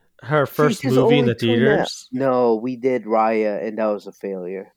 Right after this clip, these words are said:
Speaker 2: 'cause
Speaker 1: Oh, okay.
Speaker 2: it was, she got bored. There wasn't much dancing. Like, I was expecting, like, singing, dancing, all that. No, Raya, that was too serious. <laughs> She loved Moana, but, like, yeah.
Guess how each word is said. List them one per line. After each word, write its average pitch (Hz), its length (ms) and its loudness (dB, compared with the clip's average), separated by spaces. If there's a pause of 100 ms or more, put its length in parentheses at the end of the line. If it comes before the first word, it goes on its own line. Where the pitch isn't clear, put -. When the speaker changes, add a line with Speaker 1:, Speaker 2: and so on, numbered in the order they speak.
Speaker 2:
'cause 98 240 -8
Speaker 1:
Oh, 131 160 2
okay. 127 340 -4
Speaker 2:
it 135 40 -2
was, 131 200 -4 (720)
she - 240 -4
got 156 220 0
bored. 143 260 2
There 151 100 2
wasn't 147 280 -2
much 131 280 -4
dancing. 117 440 -4
Like, 113 100 -6
I 117 100 -6
was 135 140 -6
expecting, 123 520 -8
like, 104 260 -8
singing, 120 560 -8
dancing, 107 480 -8
all 104 180 -12
that. 98 160 -10
No, 113 180 -10
Raya, 120 400 0
that 110 120 -4
was - 340 -14
too - 140 -12
serious. - 560 -10 (120)
<laughs> - 500 -8
She - 120 -2
loved 220 220 2
Moana, 170 480 2
but, 110 260 -2
like, 101 260 -8 (100)
yeah. 95 240 -14